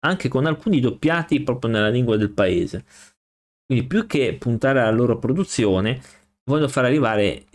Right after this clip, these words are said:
i, i vari registi per fare film lì,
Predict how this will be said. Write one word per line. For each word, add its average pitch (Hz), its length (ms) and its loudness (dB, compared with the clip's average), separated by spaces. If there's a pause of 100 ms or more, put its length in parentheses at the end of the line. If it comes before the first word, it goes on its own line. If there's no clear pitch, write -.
(240)
i, 104 580 0
i 120 80 -4
vari 135 240 2
registi 147 460 -2
per 117 260 -4
fare 123 420 -4
film 113 240 0
lì, 98 320 0